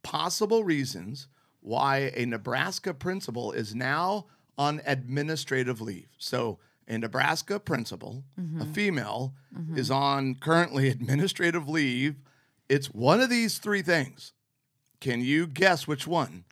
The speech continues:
Speaker 1: First one, she's on administrative leave because she banned candy.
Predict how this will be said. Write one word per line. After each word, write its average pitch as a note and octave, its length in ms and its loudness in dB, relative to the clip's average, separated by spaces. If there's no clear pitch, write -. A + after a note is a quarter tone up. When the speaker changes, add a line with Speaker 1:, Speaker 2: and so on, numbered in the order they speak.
Speaker 1:
First C3+ 260 0
one, G3 260 -2
she's B2+ 240 -4
on B2 140 0
administrative C3 600 -6
leave F#3 180 -4
because F3+ 240 -6
she - 180 -4
banned D3 460 0
candy. A#2+ 460 -4